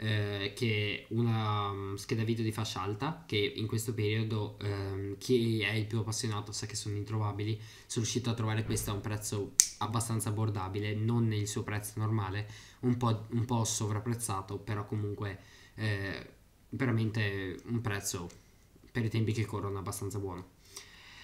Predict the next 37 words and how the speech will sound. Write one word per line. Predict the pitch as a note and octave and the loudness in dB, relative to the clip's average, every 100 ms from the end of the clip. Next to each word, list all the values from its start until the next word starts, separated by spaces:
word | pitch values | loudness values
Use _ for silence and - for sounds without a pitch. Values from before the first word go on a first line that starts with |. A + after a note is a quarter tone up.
| - - - - | -18 -10 -10 0
E | C3 B2+ B2 A#2+ A#2 - | 4 6 4 2 0 0
la | B2 | -2
scheda | A#2 C3 B2+ | 0 0 2
video | C3+ C#3 | 2 2
la | A#2+ | 2
sono | - A#2 | 0 -2
andata | A#2 A#2 B2 | 0 0 0
a | |
montare | A#2 A2 A2+ | 0 0 0
invece | A2 A#2 - | 0 0 -2
che | A#2 | -2
la | A2 | -2
solita | G#2 A#2 A2+ | 0 0 -2
posizione, | - G#2 G#2+ - A2 G2+ G2 | -2 -4 -2 -2 -2 -2 -2
quindi | - A2+ G#2 - - | 0 2 2 -2 -2
in, | G#2 G2+ | -2 -2
eh, | G2 F2+ - | -4 -6 -2
orizzontale, | A2+ A2 A2 A2 G#2 F#2 G2 | 0 0 2 0 0 -2 -2
diciamo, | G2+ G#2 G2+ F#2 G2+ - | -2 -2 -2 -2 -4 0
l'ho | A2+ | 2
me-, | A2 A#2 A2+ | 4 4 4
l'ho | A2+ G#2+ G#2 G#2 | 4 2 2 2
ruotata | A2 G#2+ A#2 A2+ | 0 0 0 2
ai | |
novanta | A2 G#2 G#2+ A2+ | 2 2 0 0
gradi | A2 G2+ G2+ A2 | 0 0 0 2
in | A2 | 2
modo | G#2 | 0
che | A2 | 0
si | A2 A#2+ | 0 0
veda | G#2+ G#2+ | 0 0
tutta | - A#2 | 0 -2
quanta | G#2 G2 | 0 -2
la | G2+ | -4
parte | G2+ G2 G#2 | -4 -4 -2
delle | G2+ G#2 | 0 0
ventole, | G2 F#2+ F#2+ G2 F#2+ | 0 0 -2 -4 -6